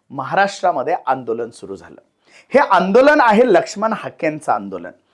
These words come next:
आता या आंदोलनामध्ये राजकीय हस्तक्षेप नसेल असं कसं होईल बरं?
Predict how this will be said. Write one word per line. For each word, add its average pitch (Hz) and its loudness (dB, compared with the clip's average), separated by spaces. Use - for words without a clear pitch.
आता 214 4
या 240 6
आंदोलनामध्ये 247 4
राजकीय 170 2
हस्तक्षेप 240 0
नसेल 220 -2
असं 202 0
कसं 214 -8
होईल 190 -4
बरं? 165 -8